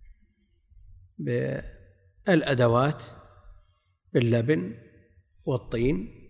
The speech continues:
والخشب، أو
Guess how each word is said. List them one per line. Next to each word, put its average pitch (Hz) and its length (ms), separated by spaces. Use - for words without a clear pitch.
والخشب، 135 560
أو 208 340